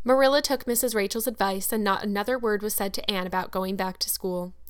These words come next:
She learned her lessons at home, did her chores, and played with Diana in the chilly purple autumn twilights. But when she met Gilbert Blythe on the road or encountered him in Sunday school, she passed him by with an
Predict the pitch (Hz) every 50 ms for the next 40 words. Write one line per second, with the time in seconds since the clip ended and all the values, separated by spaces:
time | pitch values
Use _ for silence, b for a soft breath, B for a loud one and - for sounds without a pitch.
0 | B B B B B - - 240 220 202 196 208 208 247 240 233 214 220 - 247
1 | 240 277 - - 233 214 196 196 202 208 220 - - - 202 196 208 240 254 -
2 | - 220 190 196 196 202 - 214 220 - 220 208 208 233 240 - - 262 247 220
3 | 208 202 202 208 - - 202 190 190 - - 254 240 247 254 262 - - 202 -
4 | 220 214 - - 185 190 202 196 202 190 - 185 180 180 180 180 180 180 175 -
5 | - - - b b b b b b b b - 240 240 233 226 - 254 240 247
6 | 247 - - 247 226 214 226 220 220 220 220 208 202 202 - 214 214 214 208 208
7 | 196 190 190 190 190 196 196 196 202 - - 226 226 226 233 226 233 226 214 214
8 | - - 240 240 220 208 190 190 - - - 185 185 185 190 B B B B B
9 | B B - 240 226 - 233 233 226 233 - 262 254 226 214 196 196 196 202 202
10 | - 185 180